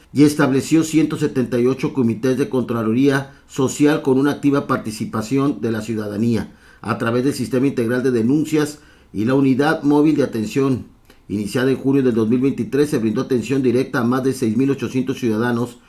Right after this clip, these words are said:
facilitando la presentación de quejas y denuncias. La secretaria también se enfocó en la revisión de diez programas federales, asegurando la correcta conducta de los funcionarios públicos estatales.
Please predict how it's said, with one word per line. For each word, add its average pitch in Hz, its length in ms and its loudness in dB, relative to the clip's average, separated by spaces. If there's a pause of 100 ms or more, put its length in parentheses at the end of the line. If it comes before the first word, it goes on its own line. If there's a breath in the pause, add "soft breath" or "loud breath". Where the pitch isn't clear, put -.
(280 soft breath)
facilitando 143 640 0
la 139 140 0
presentación 120 640 -4
de 123 140 -2
quejas 127 340 -2
y 113 60 0
denuncias. 90 720 -8 (760 soft breath)
La 156 160 0
secretaria 170 680 0
también 147 320 0
se 151 160 0
enfocó 127 360 -2
en 147 60 4
la 143 60 2
revisión 123 480 0
de 123 100 2
diez 131 220 0
programas 131 400 -2
federales, 127 440 -2
asegurando 123 480 -2
la 127 140 -2
correcta 113 340 -4
conducta 120 380 -4
de 127 80 0
los 110 120 -4
funcionarios 113 480 -4
públicos 131 440 -2
estatales. 117 640 -2